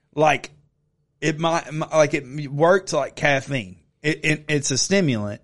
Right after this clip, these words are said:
in the same way. So very similar. And so I, I,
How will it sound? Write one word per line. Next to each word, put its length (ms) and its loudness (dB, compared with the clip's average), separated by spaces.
in 120 -4
the 80 -4
same 300 0
way. 300 4
So 360 4
very 300 4
similar. 720 0
And 200 2
so 520 2
I, 140 -18
I, 320 -2